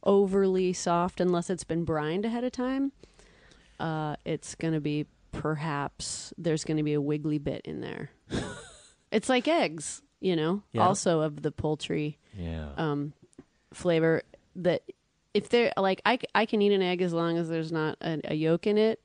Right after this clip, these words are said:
Speaker 1: or as long as it's completely cooked with no wiggly bits. Wiggly bits are gross.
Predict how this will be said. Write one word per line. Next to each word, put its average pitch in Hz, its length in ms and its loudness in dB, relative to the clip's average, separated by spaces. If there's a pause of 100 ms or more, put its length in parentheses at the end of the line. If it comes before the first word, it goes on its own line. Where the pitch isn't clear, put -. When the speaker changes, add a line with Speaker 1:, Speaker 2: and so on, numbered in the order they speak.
Speaker 1:
or 165 280 2
as 160 180 -2
long 165 280 -2
as 156 280 -6
it's - 400 -6
completely 196 1000 2
cooked - 600 -2 (580)
with 170 220 -2
no 160 420 6
wiggly 151 480 -2 (160)
bits. - 500 -12
Wiggly 226 300 4
bits 165 320 2
are 160 80 -4
gross. 139 480 -8